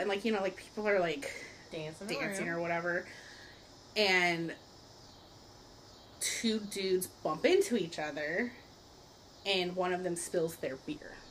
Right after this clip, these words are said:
Speaker 2: Oh, dear. That
Speaker 1: And
Speaker 2: could
Speaker 1: then
Speaker 2: be cause for a fight.
Speaker 1: And then, right, and so me and Sarah are sitting there watching it,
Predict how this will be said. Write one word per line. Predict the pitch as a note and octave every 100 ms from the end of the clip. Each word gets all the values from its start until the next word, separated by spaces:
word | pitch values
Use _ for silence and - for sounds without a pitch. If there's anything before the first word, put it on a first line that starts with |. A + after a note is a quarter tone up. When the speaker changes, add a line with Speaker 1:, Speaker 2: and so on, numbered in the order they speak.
| - -
Speaker 2:
Oh, |
dear. | F#3+ D3 - - - - - - - - - - -
That | G#3
Speaker 1:
And | A3+
Speaker 2:
could | A3+
Speaker 1:
then | A3 G#3
Speaker 2:
be | G#3
cause | - F3 -
for | E3+
a |
fight. | D3+ C#3 - - - - A#3
Speaker 1:
And | B3
then, | B3 A#3 G#3+ - - - - - -
right, | C#4+ E4 G3 F#3 - -
and | A#3+
so | -
me | B3 F4+
and | D4
Sarah | - C#4 F4 G#3
are |
sitting | - G#3+ G3
there | D#3+
watching | E3 G#3+ D#4 C#4+ F3+ D#3+
it, | D#3+ E3